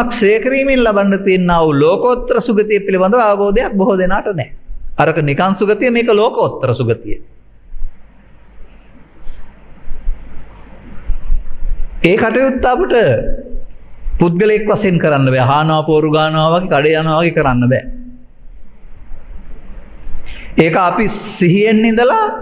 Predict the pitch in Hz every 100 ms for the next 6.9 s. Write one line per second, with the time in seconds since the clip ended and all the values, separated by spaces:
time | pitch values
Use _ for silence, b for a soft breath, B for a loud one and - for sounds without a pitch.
0 | - - - - - - - - - -
1 | - - - - - - 156 - 269 285
2 | 220 208 190 160 151 151 147 160 143 131
3 | 160 175 165 175 170 170 - 143 170 254
4 | 269 254 202 175 175 170 262 381 - -
5 | - - - - - - - - - -
6 | 123 - 147 127 110 110 110 107